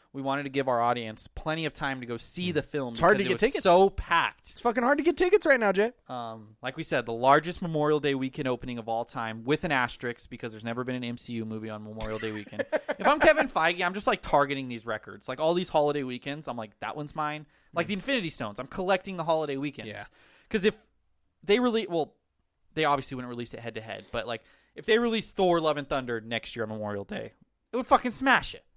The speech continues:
Speaker 2: Yeah, you're
Speaker 1: It
Speaker 2: done.
Speaker 1: would smash this record.
Speaker 2: Easily.
Speaker 1: But, you know, to each their own. Um, we, we are gonna review that next week. Next Wednesday, we're actually doing two reviews, if you remember correctly from last week. We are gonna do Top Gun on the eighth,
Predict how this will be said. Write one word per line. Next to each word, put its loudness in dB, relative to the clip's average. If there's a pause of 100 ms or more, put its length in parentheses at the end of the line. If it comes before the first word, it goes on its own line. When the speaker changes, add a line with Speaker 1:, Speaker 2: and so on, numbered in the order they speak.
(300)
Speaker 2:
Yeah, -8
you're -6
Speaker 1:
It -6
Speaker 2:
done. 0
Speaker 1:
would -2
smash 0
this -10
record. -10 (280)
Speaker 2:
Easily. -6 (1040)
Speaker 1:
But, 2 (340)
you -8
know, -4 (180)
to -16
each -16
their -6
own. -8
Um, -8
we, 0
we 4
are 4
gonna 2
review 0
that 4
next -2
week. -8
Next -4
Wednesday, -4
we're -2
actually -2
doing -10
two -6
reviews, -6
if -18
you -14
remember -12
correctly -10
from -14
last -2
week. -12 (460)
We 0
are 8
gonna -4
do 0
Top 0
Gun -2
on 2
the -8
eighth, -2